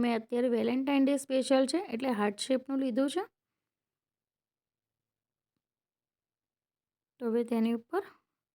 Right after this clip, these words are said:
ડેકોરેશન કરવાનું છે. તો સૌથી પહેલાં આ રીતનું ગોલ્ડન વર્ક છે મારી પાસે, એ એના ઉપર લગાવી લઈશ, જેથી એનો લુક સરસ આવે.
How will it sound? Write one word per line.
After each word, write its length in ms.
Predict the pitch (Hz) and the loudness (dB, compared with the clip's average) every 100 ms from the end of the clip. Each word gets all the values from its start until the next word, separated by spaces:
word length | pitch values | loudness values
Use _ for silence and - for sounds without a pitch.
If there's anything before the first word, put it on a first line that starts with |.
| _ _ | _ _
ડેકોરેશન 680 | 233 220 247 254 254 285 277 | -4 -2 -2 -2 0 0 2
કરવાનું 440 | 277 285 277 294 285 | 2 2 2 0 -2
છે. 140 | 392 _ _ _ _ _ - | -6 _ _ _ _ _ -10
તો 80 | 247 | -4
સૌથી 320 | 240 233 233 254 | -2 0 0 0
પહેલાં 300 | 247 247 320 - _ _ _ _ _ _ _ _ | 0 0 -2 -8 _ _ _ _ _ _ _ _
આ 80 | 233 | -6
રીતનું 320 | 226 226 294 359 | -4 -6 -8 2
ગોલ્ડન 340 | 240 220 214 233 | 6 6 6 2
વર્ક 240 | 226 220 233 | 2 0 -2
છે 60 | - | -2
મારી 220 | 277 269 269 | 0 -2 -2
પાસે, 320 | 285 269 381 453 _ _ _ _ _ - | -4 -2 -4 -8 _ _ _ _ _ -8
એ 120 | 233 | -4
એના 160 | 226 226 | -4 -4
ઉપર 180 | 220 233 233 | -6 -6 -4
લગાવી 340 | 220 233 254 277 | 0 2 4 2
લઈશ, 240 | 381 - - _ _ _ _ _ _ _ _ _ _ _ - | 0 -4 -12 _ _ _ _ _ _ _ _ _ _ _ -8
જેથી 260 | 240 233 247 | -6 -4 -4
એનો 100 | 226 233 | -2 -2
લુક 260 | 226 262 - | -4 -6 -6
સરસ 340 | 247 214 220 247 | -4 -2 -2 0
આવે. 200 | 240 277 | 2 2